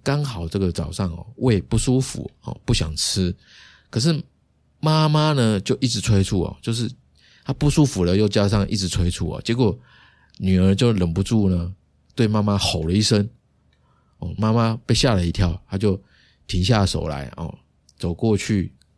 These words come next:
面对女儿，她就讲说：“我很用心为你做早餐啊，你可以不吃，但是你对我吼，我会伤心，我会难过。”那女儿就说：“好啦，对不起啊，我不知道，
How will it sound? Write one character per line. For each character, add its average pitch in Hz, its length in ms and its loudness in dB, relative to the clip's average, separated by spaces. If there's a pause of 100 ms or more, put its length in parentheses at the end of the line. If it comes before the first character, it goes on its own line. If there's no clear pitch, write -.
面 104 200 0
对 107 140 4
女 80 220 0
儿， 76 260 -8 (140)
她 98 80 -2
就 95 100 2
讲 - 260 -4
说 90 280 -4 (440)
：“我 127 140 2
很 113 80 4
用 117 180 4
心 113 180 0
为 117 120 2
你 90 100 0
做 104 220 0
早 82 160 -2
餐 87 400 -2 (180)
啊， 107 80 -4
你 101 140 -2
可 113 140 -2
以 107 60 2
不 117 140 2
吃， 110 440 0 (320)
但 120 140 0
是 113 140 0
你 98 140 2
对 120 160 4
我 101 160 6
吼， - 420 -4 (420)
我 90 120 -4
会 107 140 2
伤 92 260 0
心， 87 240 -4
我 85 80 -4
会 98 80 2
难 85 300 -4
过。” - 260 -4 (800)
那 123 80 0
女 101 140 2
儿 90 100 4
就 95 120 0
说 92 220 0 (360)
：“好 87 180 -4
啦， 82 260 -4
对 104 100 0
不 101 100 -2
起 - 280 -4
啊， 78 80 -8
我 80 60 -6
不 92 140 -6
知 98 140 -4
道， 95 300 0